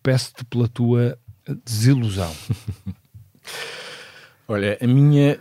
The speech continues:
Speaker 2: desilusão acho que está totalmente relacionada com tudo aquilo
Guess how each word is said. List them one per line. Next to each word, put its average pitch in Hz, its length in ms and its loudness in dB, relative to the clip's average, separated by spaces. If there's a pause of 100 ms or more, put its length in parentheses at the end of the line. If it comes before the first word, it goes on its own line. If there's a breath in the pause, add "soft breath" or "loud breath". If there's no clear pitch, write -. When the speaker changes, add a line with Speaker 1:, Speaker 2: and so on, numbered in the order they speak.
Speaker 2:
desilusão 113 1300 2 (160)
acho 104 240 -2
que - 80 -4
está 107 340 0
totalmente 117 540 2
relacionada 104 480 -2
com 101 120 -4
tudo 98 200 -2
aquilo 101 280 -2